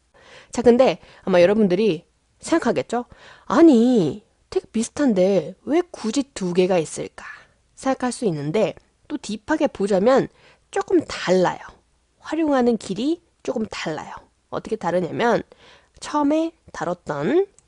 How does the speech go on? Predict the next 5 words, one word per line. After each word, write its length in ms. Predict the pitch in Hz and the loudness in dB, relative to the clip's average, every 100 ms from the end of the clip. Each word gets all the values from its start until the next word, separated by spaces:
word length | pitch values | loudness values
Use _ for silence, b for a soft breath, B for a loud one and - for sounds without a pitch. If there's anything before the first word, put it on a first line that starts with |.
| _ | _
얘는 580 | 151 160 175 175 226 151 _ _ _ _ _ | -8 -2 0 2 2 0 _ _ _ _ _
이 120 | 247 240 | -6 -6
자체로 800 | - - - - 285 277 311 - _ - | -6 -10 -12 -2 2 2 0 -4 _ -14
많이 380 | 160 151 226 | -6 0 2
쓰여져요. 480 | 285 - 202 160 - | 2 0 -2 -2 -6